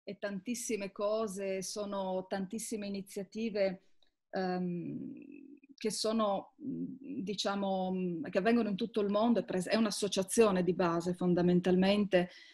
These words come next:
ehm, che ormai ha più di trenta anni, è presente in centosessanta paesi, ed è quindi una grandissima rete,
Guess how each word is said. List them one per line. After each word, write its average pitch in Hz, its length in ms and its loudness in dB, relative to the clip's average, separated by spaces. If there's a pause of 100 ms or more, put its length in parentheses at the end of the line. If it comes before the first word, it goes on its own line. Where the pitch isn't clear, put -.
(200)
ehm, 170 840 4
che 185 140 2
ormai 180 260 6
ha 180 40 4
più 190 100 6
di 185 100 6
trenta 185 380 4
anni, 175 240 6
è 175 40 4
presente 180 400 6
in 175 80 8
centosessanta 185 800 8
paesi, 165 600 8 (420)
ed 226 140 10
è 254 60 12
quindi 277 300 12
una 196 460 12
grandissima 208 720 8
rete, 196 720 10